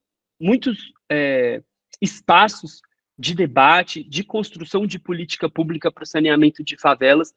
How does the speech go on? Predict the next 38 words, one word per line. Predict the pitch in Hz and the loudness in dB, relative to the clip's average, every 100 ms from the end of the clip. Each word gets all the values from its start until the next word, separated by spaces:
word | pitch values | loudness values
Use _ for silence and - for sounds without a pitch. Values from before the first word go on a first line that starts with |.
| _ _ - | _ _ -4
a | 160 | 0
partir | 180 - | 0 -2
dessa | 160 160 | -4 -4
possibilidade. | 151 165 - 156 196 170 135 123 - _ _ _ | -4 -6 -6 -4 0 4 4 2 -6 _ _ _
E | 220 | 0
a | |
gente | 233 226 | 0 -2
tem | - 220 | -6 -4
inventado | 220 214 208 190 | -4 0 0 0
uma | 202 | -2
metodologia | 208 208 190 208 214 151 175 233 | -2 -2 2 4 4 2 -4 -4
também, | 202 156 180 190 | -4 -4 -4 -6
que | |
tem | - 156 | -8 -6
a | 151 | -4
ver | 160 | -6
com | 160 | -8
esse | 151 | -10
percurso | - 147 - 160 - | -4 -6 -6 -14 -14
que | - | -16
vocês | - 139 | -10 -8
estão | 135 | -8
vendo | 131 135 123 | -4 -4 -2
aí, | 139 202 202 _ _ _ _ | 0 0 -4 _ _ _ _
é, | 156 147 | 0 0
que | - | 0
tem | 196 233 | 0 2
a | 226 | 4
ver | 220 | 2
com | 220 214 214 214 208 | 0 -6 -8 -10 -12
segurança | - 208 202 196 214 208 180 | -8 -6 0 2 2 0 -8
digital, | 147 156 - 160 170 165 165 _ _ | -10 -8 2 4 6 4 0 _ _
que | _ | _
tem | 185 | -6
a | 185 | -4
ver | 185 185 | -4 -4
com, | 185 180 170 151 _ _ _ 156 | -8 -10 -12 -16 _ _ _ -4
é, | 156 147 139 120 | -2 -2 -4 -10